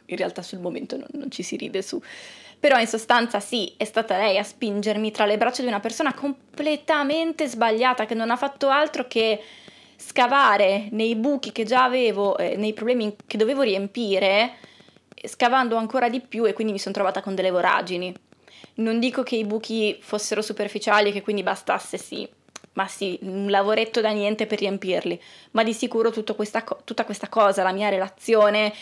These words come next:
il mio rapporto con la psicologa, non ha fatto altro che,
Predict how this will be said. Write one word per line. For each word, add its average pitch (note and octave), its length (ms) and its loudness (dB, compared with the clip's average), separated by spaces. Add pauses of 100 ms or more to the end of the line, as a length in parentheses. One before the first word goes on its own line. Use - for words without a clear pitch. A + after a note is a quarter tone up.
(140)
il G#3 100 -4
mio G#3 140 0
rapporto G#3+ 460 0
con G#3 100 0
la G3+ 80 0
psicologa, G3+ 680 4 (200)
non A3 120 0
ha G#3+ 40 4
fatto A3 260 0
altro A3+ 240 2
che, F#3 260 2